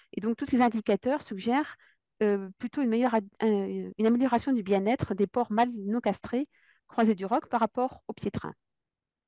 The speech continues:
Sur les caractéristiques des carcasses et donc à l'abattoir, donc les animaux étaient abattus au même âge et donc finalement n'avaient pas d'écart de poids, donc on avait une même vitesse de croissance entre les deux génotypes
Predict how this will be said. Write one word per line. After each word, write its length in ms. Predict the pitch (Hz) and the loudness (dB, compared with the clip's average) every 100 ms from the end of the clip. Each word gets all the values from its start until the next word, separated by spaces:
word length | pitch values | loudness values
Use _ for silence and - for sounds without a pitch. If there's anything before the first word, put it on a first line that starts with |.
| _ _ _ _ - _ _ | _ _ _ _ -20 _ _
Sur 180 | - 247 | -4 0
les 100 | 233 | 2
caractéristiques 580 | - 254 247 269 254 233 | 2 2 2 0 0 0
des 80 | |
carcasses 560 | 226 220 - 240 240 - - | 2 0 2 2 2 -6 -6
et 800 | 196 190 190 185 185 185 180 - - | -2 0 -2 -2 -4 -6 -8 -12 -12
donc 180 | 196 - | -8 -2
à 60 | |
l'abattoir, 500 | 180 175 170 - 311 | 0 2 0 2 2
donc 220 | 285 220 - | 2 0 -2
les 240 | 208 208 | -2 2
animaux 340 | 214 226 262 | 2 2 2
étaient 460 | 269 - 226 214 208 - - - | 0 0 2 2 0 -4 -12 -2
abattus 480 | 196 214 - 269 254 _ _ - | 2 2 0 -6 -6 _ _ -2
au 80 | |
même 240 | 202 240 233 - | 2 2 2 2
âge 360 | 208 294 233 185 - _ _ - | 2 2 0 -8 -8 _ _ -6
et 80 | |
donc 160 | 208 247 | -2 -2
finalement 340 | - 202 202 | -2 -2 0
n'avaient 220 | 254 202 180 | 2 2 2
pas 160 | 262 | 2
d'écart 340 | 247 226 226 220 | 2 0 0 0
de 120 | 190 | -6
poids, 340 | - - 262 | -8 -2 -2
donc 160 | 294 202 | 0 -4
on 100 | 202 | -2
avait 160 | 185 185 | -2 -2
une 60 | 196 | 0
même 160 | 254 | 0
vitesse 260 | 240 220 208 | 0 0 0
de 60 | |
croissance 600 | 202 - 196 247 233 233 | -2 -2 -2 0 -4 -4
entre 240 | 196 190 214 | -10 -8 -6
les 100 | 196 | -4
deux 120 | 208 | -4
génotypes 600 | 214 202 185 - 330 - | -2 -2 -4 -4 -6 -4